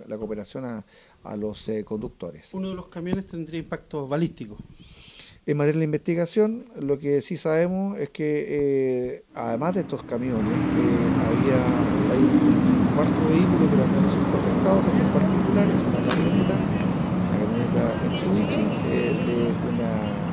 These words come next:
Speaker 1: conductora que en el momento del hecho se encontraba en la hostería, ingiriendo alimentos, y que producto después de haber ocurrido el hecho, eh, es, ella se retira del lugar, ¿cierto? Eh, en dirección al sur, eh,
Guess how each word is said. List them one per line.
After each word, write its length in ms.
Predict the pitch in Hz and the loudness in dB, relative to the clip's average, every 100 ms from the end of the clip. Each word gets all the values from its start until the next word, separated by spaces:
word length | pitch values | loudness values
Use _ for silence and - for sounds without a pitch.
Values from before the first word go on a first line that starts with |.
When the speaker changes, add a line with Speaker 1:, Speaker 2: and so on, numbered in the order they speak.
| - - - | -4 -4 -4
Speaker 1:
conductora 420 | 110 107 - 135 135 | -4 -4 -4 -2 -2
que 140 | 123 | -2
en 140 | 120 | -4
el 240 | 113 110 107 | -4 -6 -6
momento 300 | 113 123 135 | -6 -6 -4
del 120 | 127 | -4
hecho 140 | - - | -4 -6
se 140 | 135 | -8
encontraba 400 | - 120 110 127 | -6 -6 -4 -4
en 80 | 127 | -4
la 60 | |
hostería, 360 | 117 143 170 175 | -4 -4 -2 -2
ingiriendo 500 | 196 208 - - - | -4 -6 -6 -4 -4
alimentos, 480 | 147 190 170 - 180 - - - - - 196 | -4 -4 -6 -8 -8 -8 -10 -10 -10 -8 -6
y 40 | |
que 120 | 165 | -4
producto 400 | 160 160 165 - | 0 0 0 0
después 400 | 151 135 156 147 | -2 0 0 2
de 340 | 143 139 131 127 120 - - - | 2 2 2 -2 -4 -8 -8 -4
haber 160 | 117 135 | -2 0
ocurrido 400 | 139 123 135 135 | 0 0 -2 -2
el 60 | 170 | -2
hecho, 240 | 185 190 214 403 - | -2 -4 -2 -2 0
eh, 320 | 123 - 127 | -2 -4 -4
es, 280 | 123 - 135 | -6 -6 -2
ella 120 | 127 | -2
se 160 | - 117 | -2 -4
retira 400 | 104 107 180 165 | -4 -2 0 0
del 120 | 113 113 | 0 -2
lugar, 280 | 120 147 202 - - - - - - | -4 -4 -6 -8 -10 -10 -10 -8 -6
¿cierto? 380 | 143 - - 160 - | -4 -4 -4 -6 -2
Eh, 320 | 127 127 123 117 | 2 4 4 2
en 80 | |
dirección 380 | 117 117 107 131 | 0 -2 -2 -4
al 100 | 147 | -4
sur, 220 | - 240 254 - - - - - - - - - - | 0 0 0 -10 -14 -14 -14 -12 -12 -12 -12 -10 0
eh, 440 | 143 139 135 131 | 4 6 4 0